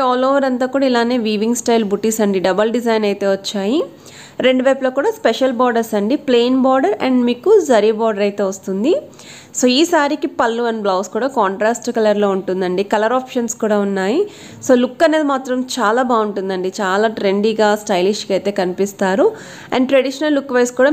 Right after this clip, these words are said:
మీరు హ్యాపీగా సెట్ చేసుకోవచ్చండి, హెవీ వర్క్ బ్లౌజెస్‌తో పేరప్ చేసుకోవచ్చు. So టీనేజ్ వాళ్ళ నుండి మిడిల్ ఏజ్ వాళ్ళ వరకు ఎవరికైనా సరే బాగుంటాయండి, లైట్ వెయిట్ సారీస్ ఇవి. So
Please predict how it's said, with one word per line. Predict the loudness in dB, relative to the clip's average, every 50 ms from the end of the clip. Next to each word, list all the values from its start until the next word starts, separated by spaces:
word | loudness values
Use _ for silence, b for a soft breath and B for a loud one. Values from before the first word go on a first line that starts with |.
| 4
మీరు | 2 2 0
హ్యాపీగా | 0 -2 -2 -4 -6 -4 -2 -2 -2 0
సెట్ | -2 -2 -2 -2 -2
చేసుకోవచ్చండి, | -2 -2 -2 -2 -2 -2 -2 -2 -2 -2 0 0 0 0
హెవీ | 0 0 0 0 0 2 2
వర్క్ | 2 2 0 0 -2
బ్లౌజెస్‌తో | -2 -2 -2 -4 -6 -8 -8 -6 -2 0
పేరప్ | 0 2 2 0 -2 -4 -4
చేసుకోవచ్చు. | -4 -2 -2 -4 -4 -4 -2 -2 -2 -2 0 2 2 2 2 0 -6 -16 -20 -20 -20 -20 -20 B B B B B B B B B -2 -2
So | 0 0 0
టీనేజ్ | 0 2 2 2 2 2 0 0
వాళ్ళ | 2 2 2 2
నుండి | 2 2 2 2 2
మిడిల్ | 2 2 2 2 2
ఏజ్ | 2 2 2
వాళ్ళ | 2 2 2 2
వరకు | 2 2 2 0 0
ఎవరికైనా | 0 0 0 0 0 0 0 -2 -2 -2 -2
సరే | -2 -2 0 0
బాగుంటాయండి, | 0 0 -2 -4 -2 -2 -2 0 0 0 0 0 2 2
లైట్ | 0 0 0 0 0 0
వెయిట్ | 0 0 -2 -2
సారీస్ | -2 -2 -2 -2 -2 -4 -4
ఇవి. | -2 0 0 0 -2 -4 -10 -20 -20 -20 -20 -20 -20 -20 -20 -20 -20 -20 -20 -20 -20 B B B B B B B B B B 0
So | 0